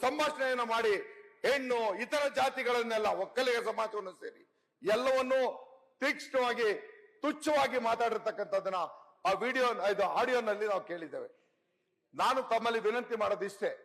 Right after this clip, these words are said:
ನಾವೆಲ್ಲರೂ ಇವತ್ತು ಯಾರು ನಾವು ಇದರಲ್ಲಿ ಸಹಿ ಹಾಕಿದ್ದೀವಿ, ಕಡ್ಡಾಯವಾಗಿ ನಾವು ನಿಮ್ಮನ್ನ ಒತ್ತಾಯ ಮಾಡ್ತಾ ಇರ್ತಕ್ಕಂಥದ್ದಿಷ್ಟೇ, ಅವರನ್ನ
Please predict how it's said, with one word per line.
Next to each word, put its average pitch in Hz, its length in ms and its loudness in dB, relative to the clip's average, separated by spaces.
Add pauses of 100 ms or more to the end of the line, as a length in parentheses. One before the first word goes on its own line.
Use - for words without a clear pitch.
(500)
ನಾವೆಲ್ಲರೂ 247 520 2
ಇವತ್ತು 240 240 0
ಯಾರು 233 340 4
ನಾವು 220 160 0
ಇದರಲ್ಲಿ 202 260 -2
ಸಹಿ 214 140 0
ಹಾಕಿದ್ದೀವಿ, 165 460 -4 (760)
ಕಡ್ಡಾಯವಾಗಿ 254 560 2
ನಾವು 226 220 2
ನಿಮ್ಮನ್ನ 220 280 -2 (140)
ಒತ್ತಾಯ 214 240 2 (100)
ಮಾಡ್ತಾ 208 200 0
ಇರ್ತಕ್ಕಂಥದ್ದಿಷ್ಟೇ, 175 760 -6 (840)
ಅವರನ್ನ 254 420 2